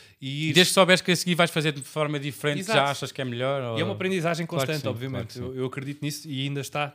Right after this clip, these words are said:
Speaker 1: na barriga, lá está. Então, terceira e última. É, esta eu já perguntei uma vez aqui e vou perguntar de novo, porque eu acho que esta vai ser um must, muita gente vai querer saber. "Querida, eu já limpei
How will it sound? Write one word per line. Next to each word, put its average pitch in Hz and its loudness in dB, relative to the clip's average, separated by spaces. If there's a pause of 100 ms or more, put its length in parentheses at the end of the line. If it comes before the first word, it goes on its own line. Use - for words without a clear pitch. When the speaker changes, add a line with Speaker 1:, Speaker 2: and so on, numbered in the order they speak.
(100)
Speaker 1:
na 131 -6
barriga, 110 -10
lá 123 -10
está. 110 -14 (300)
Então, 143 -6 (140)
terceira 208 -2
e 190 -2
última. 120 -6 (720)
É, 165 0
esta 175 -2
eu 180 -2
já 180 2
perguntei 160 -4
uma 131 -8
vez 123 -8
aqui 117 -14
e 131 -10
vou 156 -4
perguntar 147 -6
de 127 -10
novo, 117 -10
porque - -12
eu 131 0
acho 135 0
que - -16 (340)
esta 143 -4
vai 139 2
ser 143 -4
um 127 -4
must, 113 -8
muita 135 -4
gente 127 -4
vai 123 -6
querer 127 -8
saber. 107 -10 (480)
"Querida, 143 4
eu 170 2
já 127 2
limpei 143 -2